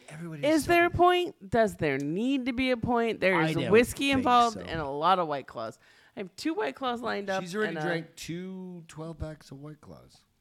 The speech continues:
Speaker 1: I've drank two
Speaker 2: Well,
Speaker 1: eighteen
Speaker 2: let's just
Speaker 1: packs.
Speaker 2: say I've drank a, a twelve and a half
Speaker 1: Does it
Speaker 2: pack starting
Speaker 1: really
Speaker 2: last night.
Speaker 1: matter anymore? <sighs> You good?
Speaker 2: Yep.
Speaker 1: You done?
Speaker 2: I'm done.
Speaker 1: You satisfied?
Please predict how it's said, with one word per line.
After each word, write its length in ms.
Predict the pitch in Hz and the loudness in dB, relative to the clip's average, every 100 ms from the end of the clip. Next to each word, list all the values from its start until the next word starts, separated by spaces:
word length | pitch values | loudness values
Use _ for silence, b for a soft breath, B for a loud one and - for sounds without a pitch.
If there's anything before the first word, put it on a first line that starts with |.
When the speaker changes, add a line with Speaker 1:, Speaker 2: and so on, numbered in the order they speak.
| _ _ _ - | _ _ _ -14
Speaker 1:
I've 160 | 127 | -12
drank 280 | 165 165 135 | -10 -10 -8
two 60 | 233 | -2
Speaker 2:
Well, 260 | 233 208 190 | 2 2 0
Speaker 1:
eighteen 120 | 190 | -2
Speaker 2:
let's 280 | 202 233 - | -2 -2 -8
just 180 | 269 | -10
Speaker 1:
packs. 80 | - | -8
Speaker 2:
say 200 | 240 185 | -4 0
I've 160 | 160 170 | 0 -2
drank 260 | 190 180 - - _ - | -6 -10 -12 -20 _ -10
a, 160 | 175 180 _ | -10 -10 _
a 40 | - | -20
twelve 440 | - 185 185 185 | -6 -2 -2 -4
and 140 | - 170 | -8 -6
a 20 | |
half 220 | 165 165 | -2 -2
Speaker 1:
Does 80 | 165 | -2
it 60 | - | 0
Speaker 2:
pack 260 | 139 127 | 0 0
starting 280 | - 156 151 | -2 -2 0
Speaker 1:
really 80 | 135 | -2
Speaker 2:
last 220 | 117 151 | -4 -4
night. 120 | 143 127 | -6 -6
Speaker 1:
matter 380 | 127 113 101 95 92 92 92 b b b b b _ _ B | -8 -12 -16 -20 -20 -20 -20 b b b b b _ _ B
anymore? 120 | 392 | -12
<sighs> 80 | 330 285 277 B B B B B B B B B B B B _ | -12 -14 -18 B B B B B B B B B B B B _
You 180 | - 233 214 | -8 -8 -16
good? 200 | 113 131 _ - | -20 -20 _ -14
Speaker 2:
Yep. 200 | 339 427 _ _ _ - | -14 -14 _ _ _ -20
Speaker 1:
You 120 | 120 | -18
done? 260 | 110 113 131 _ _ 254 | -18 -20 -20 _ _ -20
Speaker 2:
I'm 100 | 214 | -18
done. 220 | 302 339 262 | -16 -18 -20
Speaker 1:
You 80 | |
satisfied? 560 | 233 117 120 120 139 | -18 -16 -16 -18 -18